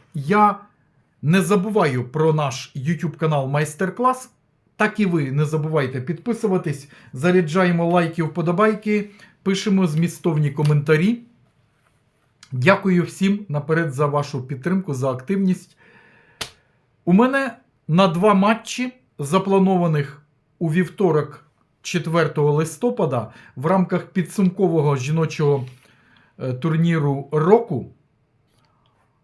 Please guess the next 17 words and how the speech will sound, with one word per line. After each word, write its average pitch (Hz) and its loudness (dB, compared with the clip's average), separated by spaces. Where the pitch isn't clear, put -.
е, - -20
до 113 -2
вас, 208 0
е, 170 -2
є 170 0
два, 160 -2
для 151 4
вас, 104 -10
точніше, 127 -8
два 180 0
варіанти 170 0
прогнозу. 170 -4
По 170 2
варіанту 180 2
на 135 -6
кожен 151 -4
матч. - -12